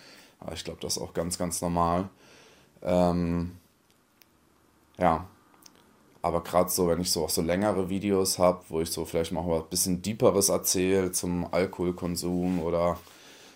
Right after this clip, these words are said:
zum Aragaz oder so, ähm, oder wie ich da hingekommen bin und so, das ist echt krass, das interessiert dann echt deutlich, oder es interessiert die Leute bestimmt sehr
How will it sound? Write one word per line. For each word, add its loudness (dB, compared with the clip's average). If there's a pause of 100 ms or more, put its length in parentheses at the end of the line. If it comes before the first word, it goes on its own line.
zum 0
Aragaz 0
oder 2
so, 2 (840)
ähm, -2 (100)
oder -10
wie -10
ich -8
da -2
hingekommen 0
bin 0
und 0
so, 2
das 0
ist -2
echt -6
krass, 0
das -4
interessiert 0
dann 2
echt -4 (440)
deutlich, 2
oder 6
es -6
interessiert -4 (520)
die -8
Leute 4
bestimmt -4
sehr 2